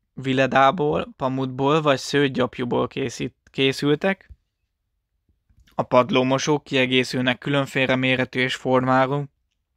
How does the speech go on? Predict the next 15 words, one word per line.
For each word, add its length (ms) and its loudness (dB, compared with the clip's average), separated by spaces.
csavaró 480 2
fejes 400 4
vödrökkel 640 -4
is. 360 -10
Ablaktisztítók. 1300 -2
Ablaklemosók 1000 2
és 160 0
különböző 580 0
szélességű 760 0
szili-, 400 0
szilikonokból 1000 2
vagy 340 -2
gumiból 540 2
készített 680 -4
ablaklehúzót-, 1120 -6